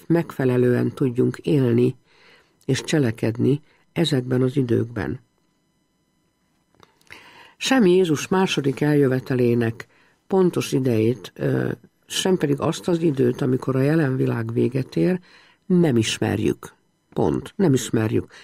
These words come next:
Kár találgatni. Pedig sokan, sokan megteszik. Hát nem. Nem tudjuk, mert Isten sehol nem adott róla kinyilatkoztatást, amint Jézus második eljövetelének pontos idejéről sem.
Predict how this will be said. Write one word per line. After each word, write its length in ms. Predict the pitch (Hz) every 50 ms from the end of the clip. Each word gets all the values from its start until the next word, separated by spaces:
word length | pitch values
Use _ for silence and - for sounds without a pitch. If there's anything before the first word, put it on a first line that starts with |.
| - _ -
Kár 300 | - - 180 185 185 180
találgatni. 800 | - - 175 147 120 104 101 113 117 110 98 - - - - - _ _ - - - - - -
Pedig 240 | - 151 147 156 151
sokan, 400 | - 208 214 226 214 165 131 -
sokan 380 | - - - 214 - - 139 147
megteszik. 720 | 165 175 160 - - - 117 113 - - - - - _ _ _ _ _ _ _ _ _ _ _ _
Hát 180 | - 170 - -
nem. 200 | - - - - _ _ _ _ _ _ - - - - - - - - -
Nem 160 | 262 285 285
tudjuk, 400 | - 233 202 180 185 170 - -
mert 240 | 156 139 127 - -
Isten 380 | 190 - - - 160 139 127
sehol 460 | 139 - - 214 208 175 147 135 131
nem 160 | 135 160 160 147
adott 300 | 131 127 123 117 117 -
róla 260 | 147 131 131 127 123
kinyilatkoztatást, 1500 | - - - 165 147 135 123 117 117 120 - - - 120 - - - 110 - - 117 123 143 170 - - - - - _ _ _ _ - - - - - - - - - - - _ -
amint 420 | - 214 196 165 165 185 185 - -
Jézus 460 | 170 175 175 160 151 160 147 - -
második 520 | 180 175 170 160 - - 131 123 131 -
eljövetelének 960 | - 139 143 143 135 127 120 123 123 123 - 120 117 113 117 113 113 113 113
pontos 500 | - - 175 160 151 143 - 123 - -
idejéről 580 | - 123 120 120 117 120 117 117 117 120 120 120
sem. 420 | 120 - - - 113 113 117 113